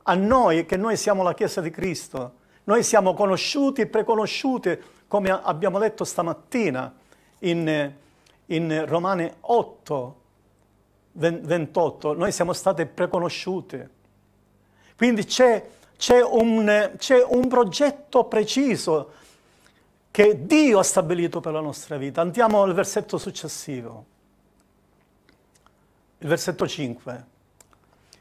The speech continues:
Dice, "Prima che io ti avesse formato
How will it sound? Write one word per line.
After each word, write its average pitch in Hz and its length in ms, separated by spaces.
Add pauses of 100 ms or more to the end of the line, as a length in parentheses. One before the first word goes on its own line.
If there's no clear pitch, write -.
Dice, 202 420 (220)
"Prima 262 840
che 190 640
io 208 680
ti 175 120
avesse 185 460
formato 240 880